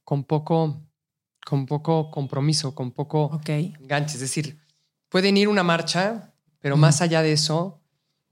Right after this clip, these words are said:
Speaker 1: pocos y pocas, eh, se comprometen. Eh, veo, eh, que hay, hay una apatía quizá provocada por, por,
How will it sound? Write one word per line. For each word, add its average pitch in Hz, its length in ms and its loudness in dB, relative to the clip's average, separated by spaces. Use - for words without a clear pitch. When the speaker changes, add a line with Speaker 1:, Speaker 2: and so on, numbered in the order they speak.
Speaker 1:
pocos 170 520 2
y 151 120 -4
pocas, 147 680 -4
eh, 127 320 -6
se - 260 -6
comprometen. 123 600 -8
Eh, 139 380 -8
veo, 151 520 2
eh, - 440 -14
que 127 120 -2
hay, - 440 -4
hay 147 640 -2
una 151 500 2
apatía 151 840 0
quizá 220 560 0
provocada 170 580 2
por, 139 280 -2
por, 120 240 -4